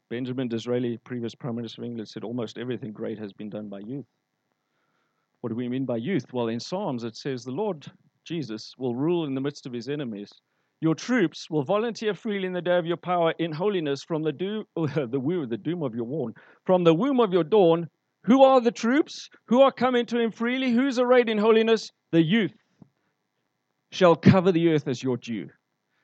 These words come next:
That means thousands and thousands and millions and billions of youth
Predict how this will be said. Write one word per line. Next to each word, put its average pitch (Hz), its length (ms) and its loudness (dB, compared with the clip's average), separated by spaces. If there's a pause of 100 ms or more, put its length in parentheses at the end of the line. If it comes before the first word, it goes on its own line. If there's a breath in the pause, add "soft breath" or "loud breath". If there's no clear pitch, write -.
(220)
That 185 240 2
means 170 320 -2
thousands 147 480 -6
and 127 100 -10
thousands 135 480 -6
and 123 140 -2
millions 131 340 0
and 117 140 -4
billions 131 340 -2
of 110 160 -8
youth 120 240 -4